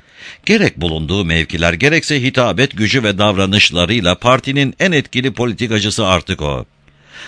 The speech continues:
O zaman karizmatik sözcüğü pek bilinmiyordu. Bilinseydi en karizmatik politikacısı denilirdi.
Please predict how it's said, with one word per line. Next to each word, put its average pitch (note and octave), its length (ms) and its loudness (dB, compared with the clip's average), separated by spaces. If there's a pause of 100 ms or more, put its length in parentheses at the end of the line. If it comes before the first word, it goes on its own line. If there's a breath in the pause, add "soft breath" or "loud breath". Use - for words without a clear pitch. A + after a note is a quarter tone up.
(140)
O G#3+ 120 4
zaman G#2 300 2
karizmatik A2 600 -2
sözcüğü A2 420 -2
pek E2+ 240 -2
bilinmiyordu. C#2+ 760 -2 (120)
Bilinseydi C#3 540 0
en E3 320 -2
karizmatik A2+ 640 -2
politikacısı G2+ 760 -2
denilirdi. D#2 720 -2